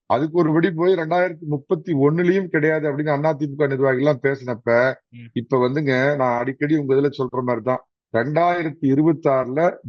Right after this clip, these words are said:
Speaker 1: திராவிட மாடல் என்ற பெயரில் திராவக மாடல் ஆட்சியை நடத்தும் இந்த சர்வாதிகார ஸ்டாலின் வீட்டுக்கு போக வேண்டும்.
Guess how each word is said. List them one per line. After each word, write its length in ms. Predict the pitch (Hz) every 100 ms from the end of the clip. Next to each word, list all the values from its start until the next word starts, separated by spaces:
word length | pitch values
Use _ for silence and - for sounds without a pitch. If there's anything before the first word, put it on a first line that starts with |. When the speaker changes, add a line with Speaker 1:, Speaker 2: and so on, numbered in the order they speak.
| 98
Speaker 1:
திராவிட 600 | 120 117 151 175 175 170
மாடல் 340 | 147 143 156
என்ற 320 | 143 131 123
பெயரில் 540 | 120 123 135 160 175 110
திராவக 480 | 117 143 180 180 170
மாடல் 260 | 143 127
ஆட்சியை 520 | 120 135 139 151 143 - _ _
நடத்தும் 600 | - 123 143 147 180 196 -
இந்த 300 | 131 147 135
சர்வாதிகார 840 | 135 135 151 196 190 165 156 131
ஸ்டாலின் 500 | 117 143 127 151 170
வீட்டுக்கு 480 | 131 180 170 160 151
போக 220 | 131 117
வேண்டும். 300 | 113 104 101